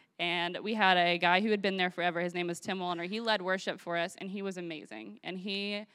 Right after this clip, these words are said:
just took over that whole ministry and really made it his own. We had, um, a guy named Matt Moore who came, and the part I forgot to mention is right after we started, they informed us they couldn't pay us fully,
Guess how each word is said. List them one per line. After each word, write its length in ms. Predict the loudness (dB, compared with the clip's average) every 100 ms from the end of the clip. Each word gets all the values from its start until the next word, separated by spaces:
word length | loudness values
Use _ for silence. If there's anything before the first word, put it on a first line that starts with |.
| _
just 220 | -8 -6 -4
took 120 | 0
over 200 | 2 4
that 180 | 4 2
whole 160 | 0
ministry 580 | 0 -2 -2 -4 -6 -6
and 120 | -6 -4
really 200 | -2 -2
made 180 | -2
it 80 | -2
his 180 | -4 -4
own. 380 | -6 -6 -8 -12 _ -20 -20 _ -2
We 160 | 0
had, 560 | 4 4 6 4 2 -2
um, 560 | 2 4 4 2 -2 -6 _ _ -4
a 60 |
guy 220 | 4 4 4
named 200 | 0 0
Matt 220 | 2 2
Moore 320 | 0 2 2
who 160 | 0 -4
came, 500 | -4 -4 -4 -8 -10
and 400 | -6 -4 -4 -8 _ _ _ _ _ _ _ -8
the 160 | -6
part 240 | 2 4 4
I 40 |
forgot 280 | 2 -2 -2
to 60 | -2
mention 300 | -4 -2 -4
is 160 | -2
right 180 | 2 4
after 240 | 4 0
we 120 | -4 -4
started, 420 | -2 0 0 -2
they 220 | -2 -4
informed 400 | -6 -6 -2 -2
us 140 | -2 -4
they 140 | -8
couldn't 280 | -6 -8 -8
pay 220 | 0 2
us 300 | 2 -2 -12 -6
fully, 460 | -4 -4 -4 -8